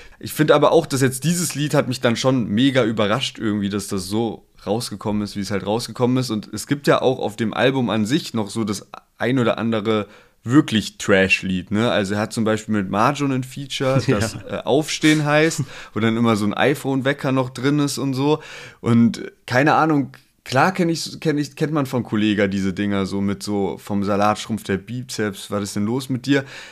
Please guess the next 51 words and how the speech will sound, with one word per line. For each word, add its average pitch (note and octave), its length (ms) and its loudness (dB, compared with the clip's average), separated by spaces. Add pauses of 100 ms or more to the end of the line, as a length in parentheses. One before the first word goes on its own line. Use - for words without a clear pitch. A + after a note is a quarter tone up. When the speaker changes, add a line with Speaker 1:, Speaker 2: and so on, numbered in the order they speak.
(100)
Speaker 1:
Aber A2+ 220 6
irgendwie E3+ 340 6
hätte D#3 140 6
ich D3+ 100 -12
gar C#3+ 160 4
nicht E3 140 -2
gedacht, C#3 320 0
dass C3 120 -4
La A#2+ 120 4
Deutsche A#2+ 420 0
Vita D3 260 -2
dann A#2+ 160 2
in A2+ 140 0
so A#2+ 160 2
eine F3+ 160 6
Richtung A2 420 0
gehen A#2 280 2
soll, A#2+ 200 4
sondern A2+ 280 2
ich G#2+ 100 -8
dachte A#2+ 300 -2
irgendwie, A#2+ 440 -2
dass G#2 240 -6
die G#2 240 -4
ganzen B2 520 -2
Lieder C3+ 420 0
auf B2 180 2
dem A#2+ 160 -2
Album A#2+ 380 2
schon A#2 240 -2
auch F2+ 220 -6
ernster A#2 520 0
angehaucht G2 600 0
sind A#2 160 -2
und G2+ 120 -4
halt G2+ 160 0
so G#2+ 100 -6
für G2+ 120 -10
diesen G2 240 -6
Comedy-Faktor C#3+ 1080 0 (360)
dann B2 180 4
eben A#2+ 300 2
diese G#2 380 -2 (340)
kranke C3 440 2
Promo-Phase, G2 800 2
die F#2+ 100 -4
er F2+ 140 -4
gemacht F2+ 360 -8
hat, F2 200 -6
steht. F#2 280 -8
Speaker 2:
Ja, B2 300 0